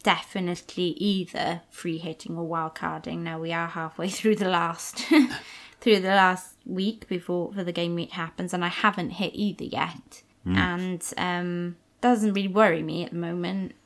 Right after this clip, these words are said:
Speaker 1: I, it, like you said, I've been lucky enough with the price changes for it not to matter. Of course, if they had become an issue, I would have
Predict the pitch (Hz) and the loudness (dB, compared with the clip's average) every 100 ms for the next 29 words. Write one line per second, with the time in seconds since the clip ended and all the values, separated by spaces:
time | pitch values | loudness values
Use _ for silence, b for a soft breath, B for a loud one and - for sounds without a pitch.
0 | - 185 185 - - 196 190 - - 175 | -6 -2 -2 -2 -6 0 0 0 0 0
1 | 165 - - 185 - 190 185 180 - 175 | 0 0 2 2 2 0 0 0 -2 -2
2 | 175 - 175 165 - 190 175 - 165 170 | -2 -6 -8 -4 4 4 4 -6 -4 -4
3 | 170 170 170 - 185 - 196 190 - - | -4 -4 -6 -6 -6 0 0 0 -2 -6
4 | 170 170 151 - 156 147 - - 175 165 | -2 -2 -4 -10 -8 -8 -8 -2 -2 -2
5 | - - - 175 - 170 156 165 - _ | -8 -10 -6 -6 -4 -4 -2 -4 -6 _
6 | 185 180 170 190 175 175 170 - 160 165 | -10 -6 -4 -2 -2 -2 -4 -6 -6 -4
7 | 160 160 165 165 156 160 - | -4 -4 -4 -4 -4 -8 -10